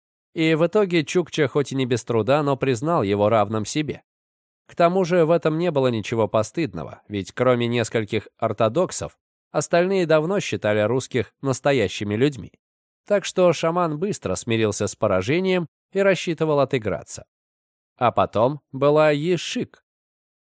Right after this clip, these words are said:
Петр потер грудь над кольнувшим болью сердцем.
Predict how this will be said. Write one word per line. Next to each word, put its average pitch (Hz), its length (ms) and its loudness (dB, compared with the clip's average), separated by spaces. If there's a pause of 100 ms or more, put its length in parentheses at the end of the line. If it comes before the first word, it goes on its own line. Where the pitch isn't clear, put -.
Петр 156 340 0
потер 147 380 0
грудь 151 440 -4 (160)
над 135 160 -4
кольнувшим 113 640 0
болью 101 300 0
сердцем. - 540 -6